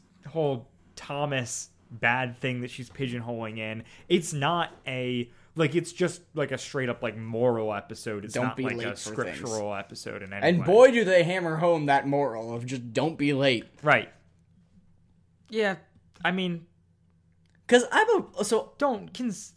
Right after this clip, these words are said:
Speaker 1: I, I don't know. It's consistent lateness to the degree where it's, like, forty-five minutes is a serious issue.
Speaker 2: Yeah, that's a
Speaker 1: But
Speaker 2: problem for sure. You can't be dependent on.
Speaker 1: Right. But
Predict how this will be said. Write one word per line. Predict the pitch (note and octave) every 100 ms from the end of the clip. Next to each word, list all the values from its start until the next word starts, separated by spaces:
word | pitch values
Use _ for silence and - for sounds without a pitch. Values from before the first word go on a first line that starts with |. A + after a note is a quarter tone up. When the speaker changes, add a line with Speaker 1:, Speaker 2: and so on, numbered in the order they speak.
| D3
Speaker 1:
I, | C3+ A2 -
I | G#2+
don't | F#2 F2+
know. | G2 F#2+ - _
It's | F3 E3+ - - - _ _
consistent | - G#3 G#3 B3+ - G#3
lateness | D#3+ D#3 D3 D3+ D3 - -
to | - - D#3 C#3+ C#3+ -
the | - C3
degree | B2+ A#2+ C3 B2
where | A#2
it's, | A#2+
like, | A#2+ A#2
forty-five | - A2+ G#2 G#2 F#2+
minutes | G2 G2 G2 -
is | D#3 C#3
a | A#2
serious | - B2 F#2 F2+ F2+ -
issue. | G#2+ - D#3+ D#3
Speaker 2:
Yeah, | - A#4 C#3
that's | D3+ -
a |
Speaker 1:
But | -
Speaker 2:
problem | E3 B2+ B2+ A2
for | D3
sure. | C#3+ D#3
You | A#2+
can't | A#2 C#3+
be | B2+
dependent | B2 C#3 B2 F#2
on. | C#2 G2 _
Speaker 1:
Right. | - D3+ G#2 - _ - C#3+ _
But | C#3 C3